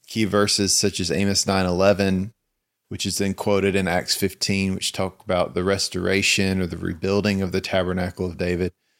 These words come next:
But, like, why? I mean, that, that would be, to me, an,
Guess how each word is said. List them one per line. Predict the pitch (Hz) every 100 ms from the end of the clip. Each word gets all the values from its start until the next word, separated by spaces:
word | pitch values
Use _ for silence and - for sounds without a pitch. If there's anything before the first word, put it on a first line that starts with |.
| _ _ -
But, | 107 101 - _ _ -
like, | 107 95
why? | 95 104 127 87 65 -
I | -
mean, | 104 104
that, | 82
that | 117 120
would | 107
be, | 101 107 101 98 -
to | -
me, | 104 101 95
an, | 85 95